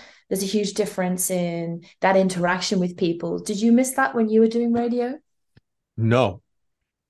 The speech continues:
Speaker 2: no. Uh, I'm basically introverted and, uh, prefer to be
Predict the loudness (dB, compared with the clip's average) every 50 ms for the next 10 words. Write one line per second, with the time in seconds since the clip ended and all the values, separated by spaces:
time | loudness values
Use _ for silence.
0 | _ _ _ -2 -2 0 -2 -2 -6 -14 -20 -20 -6 0 2 4 4 4 4 2
1 | 0 0 2 2 4 4 2 0 -2 -2 0 0 2 2 0 -2 -4 -2 -2 -2
2 | -2 0 -2 -4 -2 -2 -4 0 2 4 4 4 4 2 0 0 -4 -4 -4 -4
3 | -4 -4 -4 -4 -4 -4 -6 -8 -10 -6 -4 0 0 2 2 2 0 -2 -4 -4
4 | -6 -4 -2 -2 0 0 0 -2 -2 -2 -2 -2 -2 -6